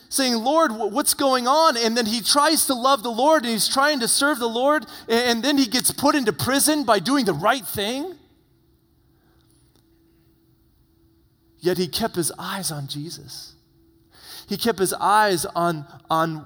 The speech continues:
what he was, what he was called to do, to love the Lord. He was waiting in prison, waiting and waiting and waiting. Uh, they, they say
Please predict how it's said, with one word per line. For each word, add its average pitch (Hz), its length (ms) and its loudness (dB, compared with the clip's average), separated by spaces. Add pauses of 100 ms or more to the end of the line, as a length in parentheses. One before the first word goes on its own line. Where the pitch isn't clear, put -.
(220)
what 170 240 -2
he 180 160 -6
was, - 480 -4
what 170 220 -4
he 185 100 -8
was 165 220 -4
called 185 540 -2
to 180 120 -4
do, 151 540 -4 (680)
to 147 100 -10
love 139 320 -4
the 135 60 -10
Lord. 120 500 -10 (1900)
He 208 80 -8
was 208 180 0
waiting 180 540 2
in 147 100 -6
prison, 147 520 0
waiting 175 540 0
and 147 160 -6
waiting 180 540 2
and 151 160 -6
waiting. 185 420 2 (460)
Uh, 160 200 -6
they, 175 200 0
they 190 120 2
say 196 320 2